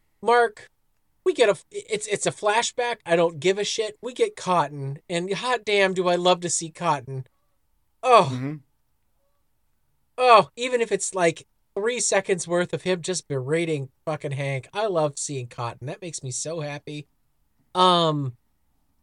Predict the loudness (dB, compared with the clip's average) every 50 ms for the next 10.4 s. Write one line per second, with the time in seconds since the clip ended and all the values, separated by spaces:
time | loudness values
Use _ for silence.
0 | _ _ _ _ _ _ _ _ 4 6 6 6 6 4 0 -4 -6 -4 -2 0
1 | 0 -2 0 0 4 4 6 6 6 4 2 0 -2 -2 0 2 2 2 2 2
2 | -2 -8 -8 -6 -6 -6 -2 -2 0 0 2 0 0 0 -2 -4 -4 -2 -2 0
3 | 0 0 0 -2 -4 -6 -4 -2 -2 -2 -2 -2 -2 0 0 0 0 0 0 -2
4 | -4 -4 -6 -8 -8 -6 -6 -4 -4 -4 -4 -6 -6 -10 -8 -8 -8 -4 0 0
5 | 0 0 0 -2 -6 -8 -6 -4 -4 -4 -4 -4 -6 -8 -6 -4 -6 -6 -6 -6
6 | -8 -8 -6 -6 -6 -4 -6 -6 -8 -10 -10 -8 -6 -6 -4 -4 -4 -6 -6 -6
7 | -6 -6 -6 -4 -4 -4 -4 -6 -8 -12 _ _ _ _ _ _ _ _ _ -2
8 | 2 4 4 4 2 0 -2 -6 -10 -14 _ _ _ _ _ _ _ _ _ _
9 | _ _ _ _ _ _ _ _ _ _ _ _ _ _ _ _ _ _ 2 2
10 | 2 2 2 -2 -6 -6 -6